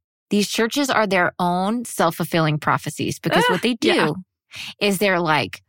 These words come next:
Speaker 1: "Oh my God, we can't let anybody find out about X, Y, and Z, so we're gonna cover it up." Eventually, that shit's always gonna come to light. It always does, okay? And so then when it comes to light and it shows that you fucking covered it up for years,
Speaker 2: Mm-hmm.
Speaker 1: your reputation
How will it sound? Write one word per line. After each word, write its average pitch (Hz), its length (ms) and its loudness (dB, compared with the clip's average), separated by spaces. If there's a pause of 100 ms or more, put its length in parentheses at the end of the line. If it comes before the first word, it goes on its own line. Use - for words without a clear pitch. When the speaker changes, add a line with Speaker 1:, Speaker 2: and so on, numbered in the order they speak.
(240)
Speaker 1:
"Oh 233 80 2
my 254 120 2
God, 233 220 2
we 202 100 0
can't 214 280 -2
let 196 160 2
anybody 202 420 0
find 185 240 0
out 170 160 2
about 165 240 0
X, - 240 -2
Y, 160 80 4
and 160 160 0
Z, 156 160 -2
so 165 160 -2
we're 165 100 2
gonna 160 200 0
cover 143 400 -2
it 139 80 -4
up." - 200 -4 (360)
Eventually, 185 500 0
that 156 180 2
shit's 170 280 -2
always 214 240 2
gonna 147 180 0
come 147 220 0
to 147 100 -2
light. 196 340 2 (120)
It 190 260 -2
always 214 420 2
does, 156 460 -2 (140)
okay? 214 320 0 (300)
And 202 120 0
so 240 100 0
then 254 160 0
when 262 120 0
it 175 100 -2
comes 220 240 -2
to - 100 -2
light 170 220 2
and 180 80 -4
it - 100 -2
shows 170 360 2
that 170 120 2
you 170 160 2
fucking 165 360 0
covered 156 320 0
it 147 80 -2
up 196 140 0
for - 160 -4
years, 151 460 0 (300)
Speaker 2:
Mm-hmm. 202 240 4 (100)
Speaker 1:
your 214 200 0
reputation 208 960 0